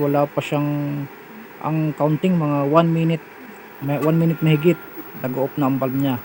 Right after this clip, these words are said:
So, subukan po natin na palitan po ng bagong valve. Meron na po tayo dito. Ito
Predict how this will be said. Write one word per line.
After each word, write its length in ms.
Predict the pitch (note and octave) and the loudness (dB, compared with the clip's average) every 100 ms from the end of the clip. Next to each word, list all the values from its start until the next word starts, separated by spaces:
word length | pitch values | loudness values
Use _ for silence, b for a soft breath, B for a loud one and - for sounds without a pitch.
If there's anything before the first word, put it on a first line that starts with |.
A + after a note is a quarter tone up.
| - - - - - - - - - - - - - - | -10 -18 -20 -20 -20 -20 -20 -20 -20 -20 -20 -20 -18 -10
So, 120 | B2+ | -6
subukan 320 | C#3 C#3+ D3 | 0 2 4
po 120 | C#3+ | 4
natin 300 | C#3 C3+ C#3 | 2 2 0
na 100 | C3+ C3 B2+ B2 A#2+ A#2+ | 2 2 2 0 -2 -4
palitan 400 | - C3 - B2+ | -4 -4 -2 -6
po 120 | B2 B2+ | -4 -2
ng 280 | B2 A#2+ | 0 0
bagong 280 | A#2 A#2+ B2 B2+ | 0 0 0 2
valve. 180 | C#3 C3 | 2 0
Meron 260 | B2 A#2 B2 | -4 -2 -4
na 80 | |
po 80 | C3 | -4
tayo 200 | B2 A#2+ A#2 | -2 -2 -2
dito. 280 | A#2+ - C#3+ C3+ - - - - - - - - - - - - - - - | -4 -4 -4 -6 -12 -16 -16 -16 -16 -18 -18 -18 -18 -18 -20 -18 -18 -16 -12
Ito 160 | A#2+ | -6